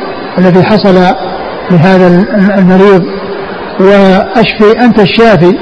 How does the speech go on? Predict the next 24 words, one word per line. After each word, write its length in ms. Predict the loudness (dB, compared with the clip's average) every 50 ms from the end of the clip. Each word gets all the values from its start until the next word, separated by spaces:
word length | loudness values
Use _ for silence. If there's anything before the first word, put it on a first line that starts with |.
| -6 -10 -10 -10 -10 -12 -12 -12 -14 -14 -14 -14 -12 -6 -2
واشفي 460 | -2 -2 -2 0 0 2 2 2 2 0 -4 -6 -10 -10 -10 -12 -12 -12 -14 -14 -14 -6 -2 0
أنت 180 | 0 2 2
الشافي". 560 | 0 0 2 2 2 2 2 2 2 2 0 0 -4 -8 -10 -10 -10 -10 -10 -10 -10
وكذلك 420 | -4 -2 0 2 2 2 2 2
أيضا 240 | 2 2 2 2 2
ثناء 300 | 2 2 2 2 2 2
الله 120 | 2 2 2
عز 280 | 2 2 2 2 2
وجل 260 | 2 2 4 2 2
بأنه 340 | 2 2 2 2 2 2 2 0
الشافي، 460 | 0 2 2 2 2 2 2 0 0 -2 -6 -10 -10 -10 -10 -10 -12 -12 -12 -12 -14 -14 -14 -8 -4 -2
وهذا 300 | 0 2 2 2 2 2
من 120 | 2 2
أسماء 340 | 0 0 0 0 0 2 2
الله 300 | 2 2 2 2 2 2
عز 220 | 2 0 2 2
وجل 380 | 2 2 2 2 2 2 2 0 -2 -2
الذي 260 | 0 0 2 2 2
هو 40 | 2
الشافي 400 | 0 0 0 0 2 2 2 0
كما 260 | 0 0 0 0 0
جاء 160 | 0 0 0
في 120 | 2 0 0
الحديث: 400 | 0 0 0 2 2 2 0